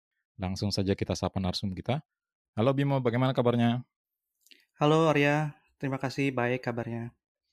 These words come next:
Speaker 1: Terima kasih ya, sudah bersedia diajak atau lebih tepatnya ditodong <laughs> untuk berbagi
Speaker 2: <laughs>
Speaker 1: ilmu Avengernya.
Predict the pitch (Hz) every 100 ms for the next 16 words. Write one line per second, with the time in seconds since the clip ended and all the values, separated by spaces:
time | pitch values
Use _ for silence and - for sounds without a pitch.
0 | - - _ _ _ _ _ _ _ -
1 | 120 123 135 160 123 156 131 110 110 113
2 | 123 110 117 101 107 107 101 117 110 101
3 | 113 117 - 110 104 - _ - 104 113
4 | - 110 113 104 104 120 120 160 - -
5 | - 123 117 117 110 104 98 117 113 117
6 | 127 - 123 120 117 135